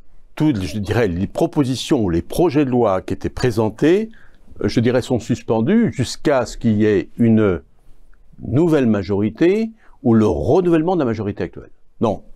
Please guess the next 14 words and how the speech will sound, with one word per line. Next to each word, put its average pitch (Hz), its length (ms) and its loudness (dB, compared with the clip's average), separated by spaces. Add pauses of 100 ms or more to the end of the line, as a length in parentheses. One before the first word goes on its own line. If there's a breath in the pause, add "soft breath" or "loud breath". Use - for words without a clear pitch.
si 170 340 -2
c'est - 180 0
la 95 80 2
majorité 95 440 -2
actuelle, 95 340 -2 (400 loud breath)
nous 120 160 2
poursuivrons, 120 680 0
ces - 200 -2
lois 113 240 2
vont 85 300 -6
retrouver 110 600 0 (300 loud breath)
leur 71 120 -2
voie 117 200 -2
parlementaire. 107 760 -2